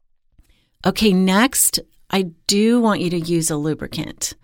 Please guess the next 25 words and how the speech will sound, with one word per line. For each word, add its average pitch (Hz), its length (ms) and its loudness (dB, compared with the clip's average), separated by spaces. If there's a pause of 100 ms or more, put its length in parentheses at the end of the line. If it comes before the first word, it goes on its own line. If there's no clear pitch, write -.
(440)
especially 175 800 2
if 247 160 -2
you 220 140 2
are 175 140 0
menopausal, 165 680 -4
because 160 420 -6
your 180 100 -4
tissue 170 360 -2
gets 175 240 -6
a 208 40 -4
little 226 220 0
thinner. 165 600 -2 (640)
And 202 160 2
vibrators 233 720 4
that - 120 0
maybe 202 280 0
worked 185 380 -4
when 175 160 -2
you 170 120 0
were 165 100 0
in 165 160 0
your 160 540 0 (220)
forties 165 360 -2
and 160 120 -4
fifties, 226 840 2